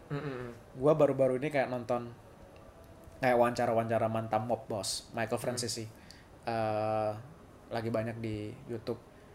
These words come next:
Speaker 2: Dia cerita bahwa film-film Hollywood, film gangster tuh basically banyak yang nggak akurat karena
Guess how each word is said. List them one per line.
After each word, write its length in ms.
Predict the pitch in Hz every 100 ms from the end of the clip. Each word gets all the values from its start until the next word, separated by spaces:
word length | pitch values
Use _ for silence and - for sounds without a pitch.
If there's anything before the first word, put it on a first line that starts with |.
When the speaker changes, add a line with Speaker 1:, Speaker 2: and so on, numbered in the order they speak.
| -
Speaker 2:
Dia 200 | 135 143
cerita 320 | 139 131 127
bahwa 460 | 120 120 110 120 110 - - - - - - - - - - - - -
film-film 500 | 135 147 143 147 139
Hollywood, 380 | 131 131 151 135
film 200 | 131 123
gangster 320 | 123 127 131
tuh 140 | 123 175
basically 480 | 135 127 127 120 151
banyak 340 | 135 113 117
yang 140 | 120 113
nggak 140 | 104
akurat 320 | 107 120 113 -
karena 520 | - 117 120 139 139